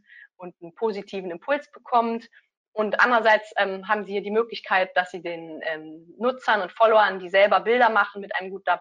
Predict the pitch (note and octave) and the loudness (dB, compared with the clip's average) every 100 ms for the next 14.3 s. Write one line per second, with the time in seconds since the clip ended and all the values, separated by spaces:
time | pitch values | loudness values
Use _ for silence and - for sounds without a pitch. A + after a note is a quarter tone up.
0 | - F#3+ F3+ D#3 E3 - F3 - G3+ G3+ | -2 -2 -2 -4 _ -10 -8 -2 -2 -4
1 | F#3 _ - - - F#3 E3+ E3+ - B3+ | -12 _ -20 -14 -2 -2 -2 -6 0 2
2 | B3+ A#3 A#3+ F#3 - G3+ G3+ E3 E3+ E3+ | 2 0 0 -12 -6 -4 -4 -4 -4 -6
3 | E3 E3 _ _ _ _ F#3+ F3+ F3 E3 | -12 -12 _ _ _ _ -6 -6 -10 -16
4 | - F#3+ F3+ E3+ D#3 E3 E3 C4+ C#4+ B3+ | -10 -6 -6 -6 -10 -10 -4 -2 -2 -2
5 | A#3+ A#3 G3 F#3+ F#3+ F#3 F#3 F3+ - A3 | -4 -4 0 2 0 -6 -10 -6 0 2
6 | B3 A3+ A3 G#3+ F#3+ F#3+ F#3 F3+ F3+ - | 2 2 0 0 -4 -6 -12 -16 -10 -12
7 | E3 D#3+ E3 B3+ C4+ A3 A3+ A3+ A3 A3+ | -8 0 0 2 -2 -4 -4 -2 -4 -10
8 | _ - _ - F#3+ G3 A#3+ A3+ A3 - | _ -20 _ 0 0 0 0 0 -2 -6
9 | A#3 A3+ A3 G3 G3+ A3 G#3 - F#3+ F#3+ | -10 -8 -4 -2 -2 -6 -10 -16 -14 -14
10 | - G3 F#3+ F#3 E3+ E3+ - D#3 E3 - | -12 -12 -8 -2 -2 -2 -2 0 0 -2
11 | D#3 D3+ D#3 D#3+ D3+ - - A#3+ B3+ - | -6 -6 -12 -12 -8 -8 -2 -2 -2 -6
12 | G#3 F#3+ F#3 F3+ E3 D#3+ D#3+ _ D3 - | -6 -10 -10 -6 -4 -4 -8 _ -4 0
13 | F#3+ A3 - G#3 G3+ F#3+ F#3+ F3 - F3 | 0 0 -4 -4 -2 -4 -2 -2 -4 -8
14 | F3 E3+ | -8 -12